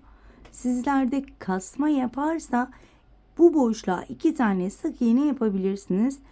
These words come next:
Ve trabzan tepelerine yine birer tane sık iğne yapıyorum. Boşluğa bir tane, trabzan tepelerine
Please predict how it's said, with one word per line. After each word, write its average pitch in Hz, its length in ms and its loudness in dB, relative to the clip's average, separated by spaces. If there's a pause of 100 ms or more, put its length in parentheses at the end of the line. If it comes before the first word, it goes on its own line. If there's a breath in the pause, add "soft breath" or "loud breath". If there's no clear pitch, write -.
(340 soft breath)
Ve 277 140 -2
trabzan 220 560 -2
tepelerine 214 640 -2
yine 240 420 2 (440 soft breath)
birer 269 520 0
tane 214 360 0
sık 220 300 -4
iğne 170 200 -6
yapıyorum. 185 760 -4 (480 soft breath)
Boşluğa 208 720 -2 (120)
bir 180 200 -2
tane, 269 640 -2 (680 soft breath)
trabzan 214 520 0
tepelerine 196 880 -2